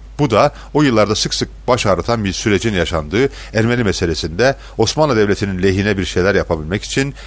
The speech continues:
Ermeni liderlerle temasa geçmekti. Diğer taraftan Theodor Herz, Paris'te Edmond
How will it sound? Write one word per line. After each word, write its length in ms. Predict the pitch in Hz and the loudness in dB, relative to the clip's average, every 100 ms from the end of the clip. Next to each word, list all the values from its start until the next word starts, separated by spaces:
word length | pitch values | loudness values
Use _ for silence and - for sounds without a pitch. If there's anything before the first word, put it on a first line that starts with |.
| - | -2
Ermeni 400 | 104 101 107 120 | 2 2 2 2
liderlerle 480 | 87 92 87 104 113 | 2 2 4 2 2
temasa 420 | 101 85 82 85 | 0 -2 -2 -4
geçmekti. 560 | 76 - 85 - 104 - - - - - - - - - - | -6 -6 -8 -2 -2 -2 -14 -20 -20 -20 -20 -18 -18 -16 -2
Diğer 200 | 135 214 | 2 4
taraftan 480 | 208 208 190 208 214 | 4 4 4 2 2
Theodor 440 | - 190 165 123 90 | 4 4 4 2 4
Herz, 440 | 110 170 180 - | 2 2 0 -2
Paris'te 580 | 127 151 156 - 160 151 | 2 4 2 2 2 2
Edmond 480 | 135 151 127 117 143 | 2 0 2 2 0